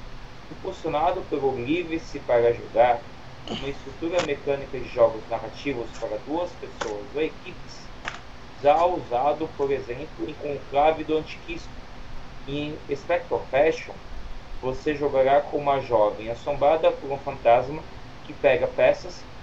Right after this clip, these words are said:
e a ajuda, ou com o próprio espectro fashionista. E ambos, numa relação de medo e glamour,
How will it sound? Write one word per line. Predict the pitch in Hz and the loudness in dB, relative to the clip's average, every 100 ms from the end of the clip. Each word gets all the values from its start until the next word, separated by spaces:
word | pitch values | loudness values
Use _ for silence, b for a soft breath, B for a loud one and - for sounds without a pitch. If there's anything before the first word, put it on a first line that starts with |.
| - 127 | -10 2
e | 165 | 8
a | 190 160 | 10 10
ajuda, | 131 - 131 156 185 - - - - - - | 8 2 -4 0 0 -2 -10 -14 -14 -10 0
ou | 165 196 180 | 6 6 4
com | - 156 147 | 2 2 2
o | |
próprio | 143 127 127 135 | 4 4 4 -2
espectro | 131 - 139 147 160 - 156 156 | -8 -2 4 4 2 -4 -6 -2
fashionista. | 156 147 - 156 156 - - - - - - - - | 0 0 -2 -4 -4 -8 -12 -14 -14 -14 -14 -12 2
E | 196 | 6
ambos, | 165 214 131 117 127 | 6 4 -2 -4 -4
numa | 139 127 | -4 0
relação | 135 131 - 156 170 | 2 2 0 -4 -4
de | - | -6
medo | 123 117 147 165 170 | -6 -2 -2 -2 -6
e | 135 | 0
glamour, | 143 117 110 139 | 2 2 -2 -2